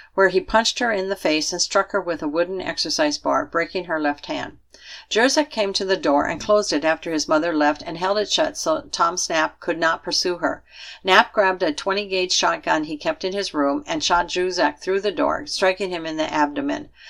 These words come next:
Jurczak struggled, staggered into the living room and s-, collapsed on the floor. Knapp came out of his bedroom, walked up to Jurczak, and shot him a second time in the chest while Delar-, Darlene watched.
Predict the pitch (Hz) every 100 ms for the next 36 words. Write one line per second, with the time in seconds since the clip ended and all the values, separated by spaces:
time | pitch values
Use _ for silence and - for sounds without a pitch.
0 | - - 196 226 - 247 - - - 202
1 | 190 202 202 - _ - - - 208 208
2 | 208 190 165 - 180 160 156 175 165 147
3 | 151 151 165 - - 170 160 165 - 156
4 | 151 147 160 143 - - - - - 185
5 | 208 - - 233 185 190 202 220 - 151
6 | 147 151 147 170 - 214 - 190 165 156
7 | 156 151 - 165 156 - 180 185 165 151
8 | - 247 226 - 160 156 160 175 - 147
9 | 147 160 156 147 160 151 151 156 - -
10 | 165 156 156 156 156 143 139 - - -